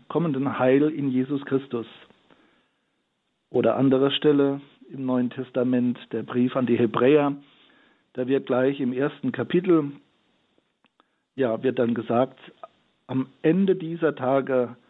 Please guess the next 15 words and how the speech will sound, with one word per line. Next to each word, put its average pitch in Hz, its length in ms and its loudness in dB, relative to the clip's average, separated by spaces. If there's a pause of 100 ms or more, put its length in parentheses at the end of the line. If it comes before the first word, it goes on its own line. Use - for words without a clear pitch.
(360)
hat 131 140 -6 (120)
er 143 300 2
zu 156 120 -4
uns 147 240 -4
gesprochen 131 540 -2
durch 127 200 0
den 120 180 -2
Sohn, 160 460 0 (1080)
den 139 200 2
er 143 240 -4
zum 139 120 0
Erben 175 520 0
des 139 120 -2 (120)
Alls 135 360 0
eingesetzt, 131 580 0